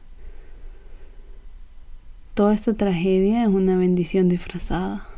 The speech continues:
Es el principio de algo hermoso y que sí que puede haber mucho caos, pero creo que ya es tiempo de que dejemos de ver al mundo y a la vida como algo que nos está sucediendo. En lugar de creer que tenemos que estar enojados y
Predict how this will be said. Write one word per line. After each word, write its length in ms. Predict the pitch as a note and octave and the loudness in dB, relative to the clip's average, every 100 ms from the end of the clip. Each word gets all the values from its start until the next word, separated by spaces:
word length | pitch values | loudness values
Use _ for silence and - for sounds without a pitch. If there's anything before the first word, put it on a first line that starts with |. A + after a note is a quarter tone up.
| - - - - - - - - - - - - | -14 -14 -14 -16 -16 -16 -14 -14 -16 -16 -14 -8
Es 120 | - G3 | -2 0
el 60 | |
principio 460 | G3 G3 D#3+ F#3+ G3 | 4 4 4 2 4
de 80 | F#3+ | 4
algo 200 | F#3 F3+ | 4 2
hermoso 540 | F3 E3+ F3+ - F3+ - - - - - - - - - - - | 2 2 0 0 -4 -6 -14 -16 -16 -14 -14 -14 -16 -16 -18 -8
y 100 | - | -6
que 120 | G#3 F#3+ | 0 2
sí 140 | G#3 | 6
que 100 | G3+ | 4
puede 200 | G3 F#3+ | 6 4
haber 180 | F#3 F#3 | 4 4
mucho 320 | F#3+ F#3 F#3 | 4 2 -2
caos, 420 | - F#3 F#3+ F#3+ - - - - - - - | -2 0 0 -2 -8 -14 -16 -16 -18 -16 -6
pero 180 | - F#3+ | -2 0
creo 220 | F#3+ F#3 | 0 0
que 140 | F3+ F#3+ | 2 2
ya 40 | |
es 140 | F#3+ | 0
tiempo 340 | - F3 F3 G3 | 0 0 0 0
de 140 | F#3+ | 0
que 120 | F#3 | 0
dejemos 360 | F3+ E3+ F3+ F#3 | -2 0 0 0
de 80 | F3+ | 0
ver 160 | F3+ | 0
al 140 | F3+ F3+ | 0 0
mundo 360 | F3 F3+ F#3 | 0 0 0
y 40 | F#3+ | 0
a 80 | F#3 | 0
la 120 | F3 | 0
vida 240 | F3 F3+ | 0 -2
como 300 | F#3 F3+ F3+ | 0 0 2
algo 240 | F3+ F#3 F3+ | 2 0 0
que 100 | F#3 | -2
nos 120 | F3 | -2
está 260 | E3 - | -4 -8
sucediendo. 760 | F3 G3+ F#3+ F#3 F3+ F3+ F#3 F#3 - - - - - - - - - - | -6 -6 -2 0 2 2 0 -2 -8 -14 -16 -14 -16 -18 -18 -16 -10 0
En 100 | G3 | 4
lugar 260 | F#3+ F3+ | 4 4
de 160 | F#3 F#3 | 2 0
creer 320 | F#3 F#3 F3+ | 2 2 2
que 100 | G3 | 0
tenemos 300 | F#3+ F#3 F3 | 2 2 2
que 80 | F#3 | -4
estar 240 | - F3+ | -2 2
enojados 640 | F#3 F3+ E3 E3 F3+ F#3 | 2 2 0 0 2 0
y 120 | F#3 | 0